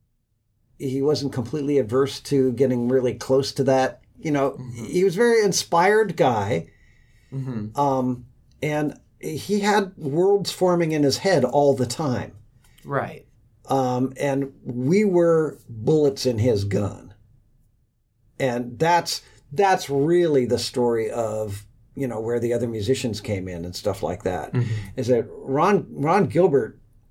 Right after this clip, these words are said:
Speaker 1: you know, he's, he's, he's a machine of creativity, and he's
Speaker 2: Yeah.
Speaker 1: going and going and coming up with these great ideas and these worlds.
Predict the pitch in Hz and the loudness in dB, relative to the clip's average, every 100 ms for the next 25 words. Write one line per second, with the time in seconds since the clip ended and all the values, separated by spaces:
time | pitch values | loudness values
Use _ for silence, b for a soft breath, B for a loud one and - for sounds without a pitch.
0 | _ - 147 - 131 123 98 98 - 123 | _ -20 -20 -10 -6 -4 -6 -12 -12 -8
1 | 190 190 - 175 196 - - 190 180 123 | -6 -4 0 0 0 -6 -2 2 4 2
2 | 101 - - - 190 151 127 135 135 120 | -2 -8 -8 0 4 4 4 2 0 -2
3 | 113 107 104 120 113 - 220 170 107 117 | -2 -4 -6 -2 -2 0 -2 0 -4 -6
4 | 117 b b b 131 151 - 135 165 190 | -12 b b b -2 -2 0 2 2 2
5 | 185 156 127 143 147 156 143 139 143 139 | 2 0 2 0 0 -6 -6 -4 -2 0
6 | 135 135 131 135 127 127 127 127 135 135 | 0 0 0 0 2 2 0 0 0 0
7 | 139 202 233 143 - - | 0 0 0 0 -4 -12